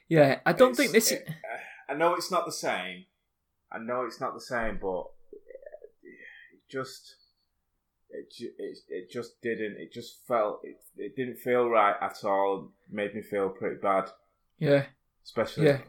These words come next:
Speaker 2: especially how much it cost.
Speaker 1: <laughs> Yeah.
Speaker 2: <laughs>
Speaker 1: Oh,
Speaker 2: Damn.
Speaker 1: man. Yeah.
Speaker 2: I think some of the, some of the animals were like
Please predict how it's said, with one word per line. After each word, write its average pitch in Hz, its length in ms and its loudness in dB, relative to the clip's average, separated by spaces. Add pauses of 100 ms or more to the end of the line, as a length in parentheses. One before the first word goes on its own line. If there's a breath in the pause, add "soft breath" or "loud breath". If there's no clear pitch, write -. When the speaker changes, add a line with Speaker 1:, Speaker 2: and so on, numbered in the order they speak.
(120)
Speaker 2:
especially 113 460 -4
how 98 80 4
much 98 260 -4
it - 100 -12
cost. 90 400 -2 (100)
Speaker 1:
<laughs> - 80 -20
Yeah. 185 1400 8
Speaker 2:
<laughs> - 140 -4
Speaker 1:
Oh, 165 520 12
Speaker 2:
Damn. 147 560 12
Speaker 1:
man. - 80 -6 (460)
Yeah. 127 240 -4 (220)
Speaker 2:
I 113 100 0
think 151 240 0
some 156 200 0
of 151 80 4
the, 139 240 8
some 147 240 -4
of 147 100 2
the 113 360 6
animals 95 520 0
were 95 200 4
like 90 320 2